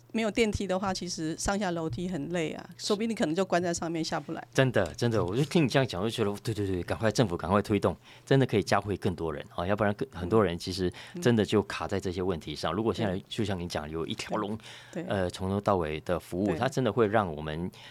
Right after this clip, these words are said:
Speaker 2: 呃，放心很多。
Speaker 1: 那这个只是里面的一个，一小格而已，其实非常的多的创新跟商品。
Speaker 2: 嗯，是。
Speaker 1: 那有一个就是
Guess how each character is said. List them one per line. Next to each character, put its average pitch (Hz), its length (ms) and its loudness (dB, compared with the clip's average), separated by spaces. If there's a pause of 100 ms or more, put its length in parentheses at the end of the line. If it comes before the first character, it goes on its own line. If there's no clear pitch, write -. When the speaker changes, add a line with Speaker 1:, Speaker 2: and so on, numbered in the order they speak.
(140)
Speaker 2:
呃， 80 240 -6
放 123 240 0
心 98 280 -2
很 80 220 -6
多。 78 280 -4 (240)
Speaker 1:
那 254 80 -4
这 302 80 2
个 285 100 6
只 311 100 -4
是 233 160 -2
里 175 120 -4
面 202 180 -4
的 175 100 -2
一 180 100 -8
个， 175 180 -8
一 214 40 -4
小 - 260 -4
格 160 160 -10
而 160 40 -4
已， 160 100 -4
其 185 140 -8
实 202 260 -4
非 233 220 0
常 165 180 -2
的 165 120 -2
多 190 260 -2
的 175 100 0
创 175 300 -4
新 170 220 -6
跟 165 120 -6
商 165 280 -6
品。 - 240 -12
Speaker 2:
嗯， - 20 -20
是。 - 60 -20 (420)
Speaker 1:
那 277 140 2
有 196 180 2
一 - 40 2
个 208 140 2
就 220 160 2
是 214 400 -2